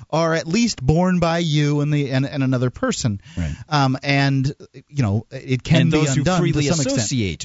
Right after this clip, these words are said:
Speaker 2: with you. And that's,
Speaker 1: Yeah.
Speaker 2: that's the thing. You know, I'm, I'm hearing people talking about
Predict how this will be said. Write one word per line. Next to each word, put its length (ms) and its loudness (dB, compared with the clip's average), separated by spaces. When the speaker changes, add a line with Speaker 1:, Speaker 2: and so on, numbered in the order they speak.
Speaker 2:
with 280 -6
you. 280 -8
And 160 2
that's, 320 -2
Speaker 1:
Yeah. 100 -2
Speaker 2:
that's 160 -2
the 80 -4
thing. 260 0
You 60 2
know, 100 2
I'm, 240 -2
I'm 180 -2
hearing 360 0
people 240 -4
talking 320 0
about 300 -2